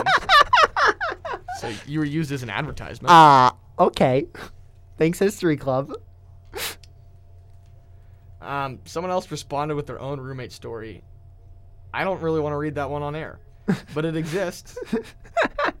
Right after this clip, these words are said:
Speaker 2: Oh, and then someone I don't know responded to me and said, "I think you should mind your own business, comrade."
Speaker 1: <laughs>
Speaker 2: Um,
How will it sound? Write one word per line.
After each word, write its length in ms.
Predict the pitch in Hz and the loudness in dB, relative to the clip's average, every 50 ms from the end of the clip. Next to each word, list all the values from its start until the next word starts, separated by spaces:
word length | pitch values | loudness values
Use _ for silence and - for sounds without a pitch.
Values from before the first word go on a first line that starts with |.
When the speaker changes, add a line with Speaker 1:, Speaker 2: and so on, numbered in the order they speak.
| - - - - - - - - - - - - - - - - - - - - - - - - - - - - - - - - - - 151 | -8 -10 -10 -10 -14 -18 -20 -20 -20 -20 -20 -20 -20 -20 -20 -20 -20 -20 -20 -20 -20 -20 -20 -20 -20 -20 -20 -20 -20 -20 -20 -20 -10 -4 -2
Speaker 2:
Oh, 260 | 175 175 156 127 101 | 0 0 0 -2 -4
and 100 | 147 160 | -4 -6
then 80 | 165 165 | -6 -6
someone 260 | - 190 196 208 196 | -6 -4 -4 -2 -2
I 60 | 180 160 | -2 -2
don't 260 | 156 160 156 143 151 | -2 -2 -4 -4 -4
know 500 | 151 151 151 147 143 139 135 123 - - - - - | -4 -2 -2 -2 -2 -4 -6 -8 -12 -16 -18 -12 -10
responded 580 | 151 143 - - - 143 143 143 143 139 131 | -10 -10 -8 -8 -6 -4 -4 -4 -4 -6 -8
to 80 | - 131 | -10 -10
me 200 | 143 175 196 185 | -8 -6 -6 -6
and 100 | 151 135 | -8 -8
said, 160 | - 135 131 | -8 -10 -10
"I 100 | - - | -10 -10
think 220 | 123 - 160 151 147 | -10 -8 -10 -10 -10
you 80 | 135 | -12
should 180 | - - 113 107 | -16 -16 -14 -14
mind 280 | 123 120 120 131 135 123 | -12 -10 -10 -10 -10 -10
your 80 | 127 123 | -10 -10
own 140 | 123 123 117 | -10 -12 -12
business, 360 | - 135 131 127 117 104 - | -12 -12 -12 -12 -14 -14 -16
comrade." 400 | - - 98 87 76 82 85 - | -16 -16 -16 -16 -14 -12 -8 -6
Speaker 1:
<laughs> 1400 | 453 622 320 - - - - - - 659 659 571 466 - - - 587 508 494 523 539 - - - - - - 339 | -4 -4 -4 -6 -6 -10 -10 -10 -10 -12 -12 -12 -14 -18 -20 -20 -16 -16 -16 -16 -18 -12 -8 -8 -6 -6 -6 -6
Speaker 2:
Um, 500 | - 127 123 123 - - 101 92 - - | -6 -6 -8 -10 -10 -12 -14 -16 -16 -18